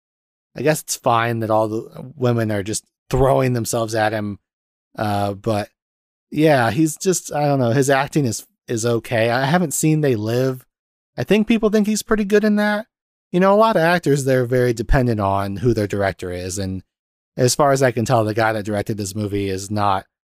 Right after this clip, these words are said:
someone who's known for pulling amazing performances out of people. I'll have to see how he is in They Live. He does an okay job of, of your, you're like, he is watchable. I mean, it could be so much worse, honestly, it, but it, but it could also be so much better.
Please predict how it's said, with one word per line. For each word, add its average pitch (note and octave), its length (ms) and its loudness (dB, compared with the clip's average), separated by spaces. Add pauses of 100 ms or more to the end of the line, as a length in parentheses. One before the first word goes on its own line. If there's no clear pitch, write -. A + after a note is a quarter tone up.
(320)
someone A#2+ 320 2
who's A#2+ 140 4
known A#2+ 320 2
for A2+ 100 -4
pulling C3 380 2
amazing A#2+ 420 2
performances A#2+ 580 -2
out A2+ 160 2
of - 60 -10
people. A2+ 520 -4 (500)
I'll A#2+ 80 0
have C3 160 -2
to C3 80 -6
see C3+ 160 0
how A#2 160 2
he A2+ 100 0
is G#2+ 140 -2
in G#2+ 100 -2
They G#2 140 -4
Live. G2 500 -6 (460)
He G#3+ 100 2
does C4 220 2
an A3 100 4
okay G3+ 280 4
job B2+ 340 2
of, A2 120 -4 (220)
of B2 220 0
your, B2+ 200 0
you're C3+ 200 -4
like, D3+ 200 2
he F#3+ 160 0
is A3+ 200 2
watchable. B2+ 880 0
I A#2 60 -14
mean, C3+ 180 2
it D#3+ 100 0
could A#3 160 0
be A3 120 2
so D3 280 2
much C3 240 0
worse, F#2+ 540 -8 (300)
honestly, G2+ 480 -4
it, D3+ 220 -4
but D#3 140 4
it, D3+ 120 -2 (240)
but E3+ 100 0
it E3+ 80 4
could F3 120 4
also F3+ 280 4
be D3+ 160 0
so B2+ 220 2
much A#2 220 -4
better. F2+ 360 -10